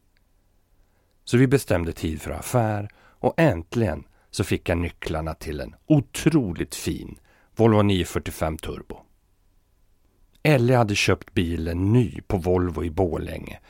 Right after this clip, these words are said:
för hundraåttioniotusen. Den hade stått klar i skyltfönstret osåld och det var inte länge till innan nittioåttorna skulle komma och därför var priset rejält sänkt. Det enda jag har gjort med bilen är att solfilma bakrutorna och fått den polerad och lackbehandlad.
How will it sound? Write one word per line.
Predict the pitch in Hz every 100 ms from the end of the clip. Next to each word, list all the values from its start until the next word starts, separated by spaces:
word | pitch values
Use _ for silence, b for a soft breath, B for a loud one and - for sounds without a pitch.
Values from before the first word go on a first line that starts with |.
| b b
för | 107
hundraåttioniotusen. | 117 101 98 95 - 98 95 71 82 - 53 - - - _ _ _ _ _ _ -
Den | 117
hade | 123 127
stått | - 123 -
klar | 143 135 127
i |
skyltfönstret | 120 127 95 - 107 104 - 104
osåld | 98 87 - 104 98 90 B B B B B
och | 131
det | 151
var | 143
inte | 110
länge | 110 98 92 92
till | - 87 85
innan | 82 82 90
nittioåttorna | 95 - 92 - - 92
skulle | - - 80
komma | - 71 67 69 b b
och | 113
därför | 107 101 101 92
var | 87
priset | - 95 80 - 82
rejält | 87 78 82 76
sänkt. | - 58 57 - - _ _ _ _ _
Det | - 151
enda | 131 127
jag | 175
har | 135
gjort | 143 175 190 -
med | 82
bilen | 82 76 69 73 80 b b
är | - 110
att |
solfilma | - 117 87 82 113 98 92 90
bakrutorna | 90 90 - - 98 87 - 85 82
och | 82
fått | - -
den | 95
polerad | - 101 120 104 - 92 -
och | 95
lackbehandlad. | 87 - - 82 78 78 -